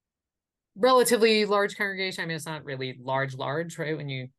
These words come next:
think about other ones, but, you know, we have three pastors in multiple departments, right? So it's like, we need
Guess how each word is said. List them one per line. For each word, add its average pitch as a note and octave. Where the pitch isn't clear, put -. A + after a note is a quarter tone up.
think D3+
about C3+
other C#3
ones, E3+
but, D3
you B3
know, F#3
we F3
have E3
three G3
pastors D3+
in C#3+
multiple C#3+
departments, C#3
right? D#3
So E3
it's D3
like, D3
we D#3+
need E3+